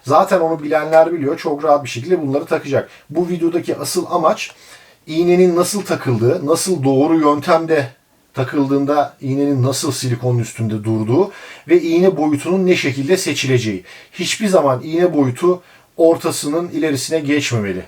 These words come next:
Bakın gördüğünüz gibi bu boyda bir silikon için bu boyda bir iğne, offset iğne yeterli. İğnenin kalınlığı, inceliği vesaire onlar tamamen sizin zevkinize ve avlayacağınız balığın türüne kalmış.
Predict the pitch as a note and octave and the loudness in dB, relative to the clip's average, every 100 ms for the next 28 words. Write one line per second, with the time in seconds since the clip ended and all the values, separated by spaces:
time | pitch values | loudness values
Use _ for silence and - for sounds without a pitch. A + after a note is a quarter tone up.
0 | - C#3 A2+ G#2+ C#3 C3+ B2 B2 G2 G2 | -6 -4 -4 0 2 2 0 -2 -2 -4
1 | B2 B2+ _ _ _ _ _ _ _ _ | -6 -6 _ _ _ _ _ _ _ _
2 | _ C3 D3 C3+ A#2+ A#2 B2 A#2+ B2 A#2+ | _ -6 -2 2 2 2 -2 -4 -4 -4
3 | A#2+ G#2+ G2+ D3+ D#3+ - - - _ B2 | -4 -6 -6 -10 -10 -16 -20 -20 _ -4
4 | C#3 A#2+ A2+ G#2 G2+ A2+ F#2+ C3+ A2 B2 | 0 2 0 -2 -4 -6 -4 -4 -2 -4
5 | - _ _ _ _ _ B2+ A#2+ - G2+ | -6 _ _ _ _ _ -6 -4 -6 -8
6 | - A#2 C3 C#3 B2 B2+ G2+ F#2+ D#3+ E3+ | -6 -6 -2 -2 0 0 0 -2 -4 -4
7 | F3 E3+ E3 E3 D#3+ E3+ E3 D#3+ D#3 D#3+ | -4 0 2 2 0 0 -2 -2 -4 -4
8 | D#3+ D#3 - C3 D3 E3 C#3 D#3+ D#3 D3+ | -2 -2 2 4 4 2 2 2 4 0
9 | D3+ C#3+ C#3+ C#3 C#3+ C3+ C#3 B2+ D3+ D3 | 0 0 0 -2 -2 0 0 -2 -4 0
10 | C#3 D#3+ - - - - B2+ C3 C#3 C3+ | 0 0 -4 -20 -8 2 2 2 0 0
11 | C#3 C#3 D3 A#2+ B2+ C3+ D3 D3 C3+ C#3+ | 0 0 -2 0 2 2 -2 -4 -2 0
12 | A#2 G2+ B2 - | 2 0 -2 -10